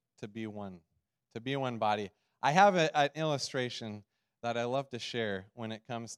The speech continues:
to this idea of community. And I thought that I came up with it on my own, but it turns out that it's been al-, around long before I found it. I have this thing, this problem, maybe some of you have it. It's called cryptonesia.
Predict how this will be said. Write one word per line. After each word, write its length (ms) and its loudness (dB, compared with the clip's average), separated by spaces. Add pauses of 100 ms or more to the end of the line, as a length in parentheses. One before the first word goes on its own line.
to 80 -8
this 280 -12
idea 520 -8 (120)
of 100 -10 (160)
community. 580 -8 (380)
And 160 -2
I 200 4
thought 400 2
that 120 2
I 140 4
came 260 -6
up 180 -2
with 220 -6
it 220 -2
on 180 -4
my 220 -4
own, 320 -4 (340)
but 140 0
it 100 -6
turns 380 -6
out 340 2
that 140 -4
it's 240 -8
been 180 -8
al-, 340 -6
around 640 0
long 260 -2
before 300 -4
I 120 2
found 220 -2
it. 60 0
I 80 2
have 200 2
this 160 -10
thing, 340 -8
this 140 -12
problem, 440 0
maybe 220 -6
some 240 -8
of 60 -8
you 100 -8
have 240 0
it. 140 -4 (260)
It's 160 -8
called 240 4 (100)
cryptonesia. 840 -2